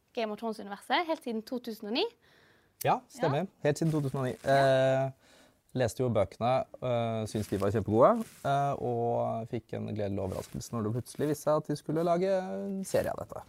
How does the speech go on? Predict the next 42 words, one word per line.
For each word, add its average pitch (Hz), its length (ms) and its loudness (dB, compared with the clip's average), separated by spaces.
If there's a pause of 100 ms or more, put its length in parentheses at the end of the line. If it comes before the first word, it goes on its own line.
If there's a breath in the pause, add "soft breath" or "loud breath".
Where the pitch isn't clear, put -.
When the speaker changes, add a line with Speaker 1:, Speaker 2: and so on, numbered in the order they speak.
(220)
Speaker 1:
Yes. - 420 -14
Speaker 2:
Veldig 101 180 -6
bra. - 120 -12 (280 loud breath)
Speaker 1:
Og 269 80 -4
da 294 140 6
er 285 160 0
det 262 120 -2
jo - 60 -8
også 233 200 -8
passende 220 300 -10
at 208 100 -14
du 220 160 -12
er 208 80 -8
med 202 280 -8 (400)
nå 214 180 -2
når 196 120 -8
vi 202 140 -4
skal - 260 -14 (500)
avslutte 240 1000 -4 (960 loud breath)
det 320 160 2
siste 277 320 -2
kapitlet. 240 560 -6 (400)
Speaker 2:
Mhm. - 20 -20
Speaker 1:
Eh, 254 420 0 (480)
det 277 100 0
ble 294 160 2
jo 262 80 6
litt 311 140 -6
følelser 262 420 -4
allerede 233 460 -2
da 226 80 -2
vi 220 80 -6
snakket - 260 -18
i 247 40 -12
forrige 220 280 -8
episode 214 320 -14
om 208 80 -12
at 208 120 -14
dette 220 340 -12
var 214 120 -8
siste - 380 -14
episode, - 760 -12